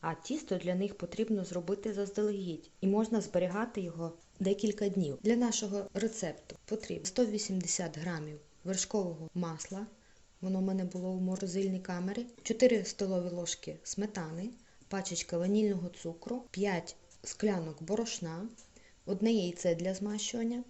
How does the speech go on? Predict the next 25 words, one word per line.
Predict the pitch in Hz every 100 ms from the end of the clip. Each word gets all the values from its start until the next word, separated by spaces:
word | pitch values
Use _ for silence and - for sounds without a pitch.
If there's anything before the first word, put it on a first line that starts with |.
| - - -
три | - 226
столові | - 190 180 170
ложки | 170 175 - 175 170 170
цукру | - 302 302 208 180 -
для | 170 165 180
посипання | 190 - 185 - 160 165 160 - - _ -
рогаликів. | 170 160 151 156 - 165 - 180
Для | 220
начинки | 240 269 254 254 233 233
буду | 185 185
використовувати | 180 180 180 185 - 196 180 175 175 175 170 - - _
в | 180
мене | 170 175
вишні | 175 269 - 240 214 - - -
у |
власному | 180 202 202 208 196
соці. | 190 - 151 - - -
Саме | - 254 247
перше, | - 202 - 190
що | 190
буду | 175 175 165
робити, | 160 170 - 277
це | -
беремо | 190 208 202 175
миску | 175 175 185 - 180